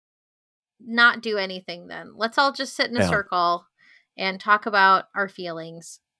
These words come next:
Speaker 1: which you
Speaker 2: Mm-hmm.
Speaker 1: do on other dates. Uh, so you gotta do
Speaker 2: <laughs>
Speaker 1: something different, <laughs> clearly.
Speaker 2: Yeah.
Speaker 1: So, anyway, um,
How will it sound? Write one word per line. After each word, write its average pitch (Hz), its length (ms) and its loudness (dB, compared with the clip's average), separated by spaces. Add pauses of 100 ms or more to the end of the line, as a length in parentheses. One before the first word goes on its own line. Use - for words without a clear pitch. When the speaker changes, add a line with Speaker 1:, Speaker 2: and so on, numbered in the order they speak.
Speaker 1:
which - 440 -8
you 110 200 4
Speaker 2:
Mm-hmm. - 0 -
Speaker 1:
do 165 200 2
on 185 140 0
other 175 240 -2
dates. 151 440 -12 (140)
Uh, 190 600 0
so 185 400 -2
you 117 140 4
gotta 110 160 4
do 107 120 -2
Speaker 2:
<laughs> - 0 -
Speaker 1:
something 302 300 2
different, 277 600 4 (340)
<laughs> 254 300 -20
clearly. 254 640 -6
Speaker 2:
Yeah. 156 200 -6 (320)
Speaker 1:
So, 262 420 2 (480)
anyway, 175 580 -8 (460)
um, 214 680 4